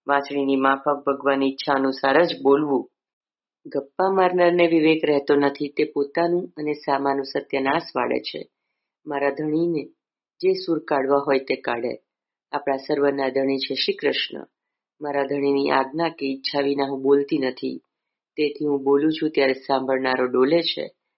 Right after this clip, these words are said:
નાગ ડોલે છે અને કસ્તુરી મૃગ પણ ડોલે છે. નાગ દુર્જન, કસ્તુરી મૃગ સજ્જન, સજ્જન અને દુર્જન બંનેને આનંદ થાય તેવું મધુર હું બોલું છું.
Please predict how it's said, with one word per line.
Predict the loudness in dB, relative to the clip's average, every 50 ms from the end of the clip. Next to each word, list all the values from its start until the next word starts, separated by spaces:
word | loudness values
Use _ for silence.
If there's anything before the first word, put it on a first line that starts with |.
| _ _ _ -6
નાગ | -2 0 0 0 0 0
ડોલે | 2 2 2 4 4 2 2
છે | 2 0 0 0 -2 -2 -4 -10 _ _ _ _ _ _ _
અને | -4 -2 -2 -2 -2 -2
કસ્તુરી | -4 -4 -4 -4 -2 0 0 2 2 0
મૃગ | 0 2 2 2 2 2 0
પણ | -2 0 0 0
ડોલે | -2 -2 0 0 0 -2
છે. | -2 -4 -4 -4 -6 -6 -8 -12 _ _ _ _ _ _ _ _ _ _ -4
નાગ | 0 2 4 4 4 4
દુર્જન, | 2 4 4 2 2 2 4 4 4 4 4 0 -6 -12 _ _ _ _
કસ્તુરી | -14 -14 -14 -8 _ -4 -2 0 0
મૃગ | 0 2 2 2 2 0 -2 -4
સજ્જન, | -4 -2 -2 -2 0 2 2 2 0 -2 -8 _ _ _ _ _ _ _ _ _ _
સજ્જન | _ _ -4 -4 -2 2 2 2 4 4
અને | 4 4 4 4
દુર્જન | 4 4 4 6 4 2 4 2
બંનેને | 0 2 4 4 4 4 4
આનંદ | 2 0 2 2 0 0 -2 -4
થાય | -2 0 0 2 2 0 -2 -6 _ _ _ _ _ _ _ _ _
તેવું | -6 -4 -4 -4 -2 0
મધુર | 0 0 2 0 -2 -2 -4 -8 _ _ _ _ _ _ _ -10
હું | -6 -2
બોલું | -2 -2 0 0 -2 -2
છું. | -4 -8 -12 -14 -16